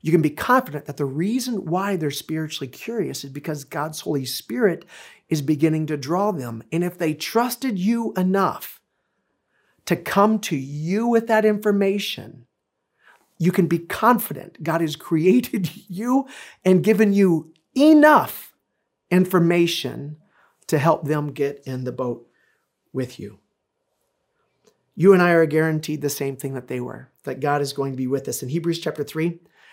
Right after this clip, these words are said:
this last phrase in the verse, and then verse, verse of verse five and verse six says this,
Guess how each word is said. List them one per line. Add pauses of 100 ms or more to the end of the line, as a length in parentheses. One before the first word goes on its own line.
(240)
this
last (120)
phrase
in
the
verse,
and
then (300)
verse,
verse
of
verse
five (320)
and
verse
six
says
this,